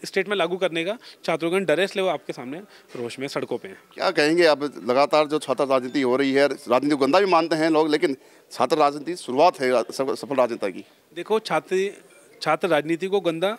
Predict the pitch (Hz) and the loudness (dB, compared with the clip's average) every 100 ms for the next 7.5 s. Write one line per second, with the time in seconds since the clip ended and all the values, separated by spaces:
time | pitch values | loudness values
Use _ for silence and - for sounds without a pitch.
0 | - 160 175 170 143 131 123 113 110 98 | -12 -2 -2 -2 -6 -10 -10 -12 -12 -18
1 | 95 107 _ - - _ _ 165 - 196 | -18 -20 _ -20 -20 _ _ -8 -4 -2
2 | 196 170 165 196 170 151 147 156 160 151 | -2 -2 -2 -2 -2 0 -2 0 -2 -4
3 | 139 139 156 151 170 156 156 - 165 156 | -6 -8 -4 0 0 0 -2 -4 -8 -8
4 | - - - - - 165 220 196 185 196 | -8 -10 -10 -16 -12 -4 -2 0 0 -2
5 | 226 233 226 - 190 208 208 208 165 139 | -2 -4 -4 0 0 0 0 0 0 -2
6 | 120 151 165 156 190 175 156 185 196 165 | 0 -2 0 -2 -4 -4 -4 -4 -4 -6
7 | 151 147 120 104 | -4 -4 -6 -8